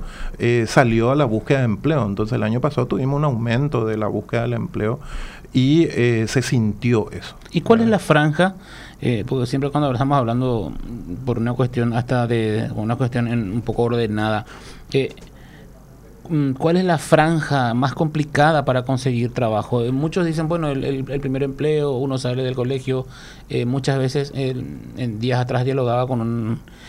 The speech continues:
Speaker 2: con un analista y me decía, bueno, eh, hoy en día como que hay que apuntar un poco más hacia el bach-, hacia el bachillerato técnico, porque el bachillerato técnico ya prácticamente te permite hacer pasantías y demás. Sin embargo, el bachillerato humanístico como que tenés que pasar después de terminar el colegio otra vez por otro proceso.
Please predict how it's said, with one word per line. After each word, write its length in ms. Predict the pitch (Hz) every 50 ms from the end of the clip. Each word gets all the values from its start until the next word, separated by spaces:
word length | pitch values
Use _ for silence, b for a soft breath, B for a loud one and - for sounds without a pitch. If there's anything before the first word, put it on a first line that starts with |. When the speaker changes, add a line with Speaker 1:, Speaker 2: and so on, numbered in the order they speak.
| B B B
Speaker 2:
con 140 | - 139 135
un 120 | 127 123
analista 500 | 123 123 120 117 117 135 147 - - 147
y 20 | 135
me 100 | 135 135
decía, 240 | 127 123 143 139
bueno, 260 | 131 131 131 131 90 113
eh, 220 | 135 131 - - - - -
hoy 160 | 131 139 143
en 160 | 143 135 131 117
día 360 | 123 127 135 139 156 156 156 B B B B B B B B B B B - - - -
como 280 | 151 135 139 147 143
que 100 | - 143 135
hay 80 | 139
que 60 | 139 143
apuntar 360 | 139 165 156 143 143 131 139
un 120 | 143 131
poco 260 | 135 139 131 135 143 131
más 240 | 131 131 131 131
hacia 160 | - 127 - 143
el 80 | 131
bach-, 240 | 139 139 131 - - -
hacia 240 | 123 120 123 139 135
el 80 | 131 135
bachillerato 600 | 135 135 139 143 131 120 120 127 123 143 131 123
técnico, 600 | - 143 139 135 131 131 127 120 120 - 123 120
porque 300 | - 131 127 123 135 131
el 40 |
bachillerato 480 | 131 135 131 143 143 135 135 143 151 139
técnico 380 | 135 143 135 143 147 139 160 143
ya 140 | 143 135
prácticamente 600 | 135 135 131 127 143 139 143 127 127 127 127 143
te 140 | 135 139 139
permite 340 | - 127 123 123 123 123 131
hacer 200 | 123 123 123 123
pasantías 840 | - 135 131 156 156 156 151 147 151 151 147 147 147 135 131 131 135 B B B B B B B -
y 140 | 135 139 139
demás. 440 | 131 127 127 127 123 120 123 - B B B B B
Sin 200 | - - 175 180
embargo, 360 | 180 180 190 196 196 180 180
el 60 | 170
bachillerato 580 | 170 175 175 180 175 180 165 160 156 156 175 175
humanístico 540 | 175 180 170 156 160 151 160 185 180 165 170
como 260 | 165 165 170 165 160
que 120 | 165 165
tenés 260 | 170 165 151 151 147
que 100 | - 170
pasar 380 | 160 - 160 - - 160 156 151
después 400 | 151 139 - - - 147 156 156
de 80 | 180 156
terminar 320 | 170 160 156 156 151 151
el 60 | 165
colegio 360 | - 165 156 156 147 139 151 -
otra 380 | 117 113 110 110 117 110 107
vez 220 | 104 113 117 - -
por 160 | - 131 120
otro 200 | 113 123 123 123
proceso. 460 | - 156 143 - 151 147 147 - -